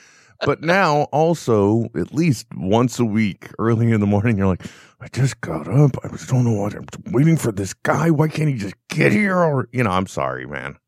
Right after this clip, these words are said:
Speaker 1: Let me
Speaker 2: Will, today of all days,
Speaker 1: Yeah.
Speaker 2: you have every excuse in the world. Sorry, I was taking a drink of water.
Speaker 1: No, it's quite all right. So, uh, anyway, I have, uh, have got my, uh, Deuce's Take Home,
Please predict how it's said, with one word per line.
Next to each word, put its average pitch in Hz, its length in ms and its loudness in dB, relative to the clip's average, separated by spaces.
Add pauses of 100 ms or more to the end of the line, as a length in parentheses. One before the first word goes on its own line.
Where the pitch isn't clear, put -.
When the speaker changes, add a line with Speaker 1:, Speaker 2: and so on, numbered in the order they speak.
(1200)
Speaker 1:
Let - 100 2
me 180 80 4
Speaker 2:
Will, 143 140 2
today 170 340 0
of 156 120 2
all 143 240 4
days, 113 340 -4
Speaker 1:
Yeah. 71 280 -4 (300)
Speaker 2:
you 156 100 0
have 139 180 0
every 147 220 0
excuse - 420 -12
in 110 60 -12
the 107 40 -10
world. 101 240 -8
Sorry, 156 200 4
I - 20 -2
was 104 140 -8
taking 117 180 -4
a 101 40 -8
drink 113 200 -4
of - 80 -12
water. 113 340 -2
Speaker 1:
No, 160 200 0
it's 113 80 -8
quite 143 160 0
all 131 40 2
right. 120 240 -2
So, 131 200 2
uh, 110 200 2
anyway, 90 380 0
I 92 240 0
have, 90 380 -2
uh, 90 200 4
have 90 240 -4
got 104 320 2
my, 90 520 0
uh, 85 240 -2 (180)
Deuce's 113 500 0
Take 175 360 -2
Home, 82 420 -4